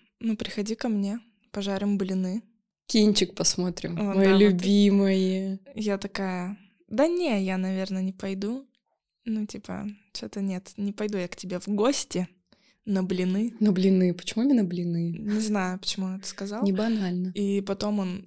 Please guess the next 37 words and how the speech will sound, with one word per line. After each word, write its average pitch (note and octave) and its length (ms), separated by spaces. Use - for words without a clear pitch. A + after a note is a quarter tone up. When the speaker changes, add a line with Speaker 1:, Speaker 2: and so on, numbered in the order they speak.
Speaker 1:
э, F#3+ 300
кидает G3+ 460
мне G3 140
трек G#3+ 440
Нурминского, G#3 960
как G3 220
будто A3 260
в G#3+ 80
первый G3+ 320
раз. F#3+ 400
Speaker 2:
О, A3+ 160
Господи, G#3 600
это G3 220
Speaker 1:
Да. C#4+ 60
Speaker 2:
вообще A#3 320
отвратительно. F3+ 960
Speaker 1:
<laughs> - 320
Да, G3 420
ну, B3 360
в A3 60
общем, G#3+ 540
кр-, - 260
вот A3 220
это, B3+ 140
наверное, A#3 260
самое A3 300
кринжовое, G#3 480
что - 200
я F#3 60
сейчас F#3 260
вспомнила. G3 580
Какие - 220
у - 20
тебя G3+ 220
кринжовые G3 440
истории G#3+ 340
были? G#3+ 260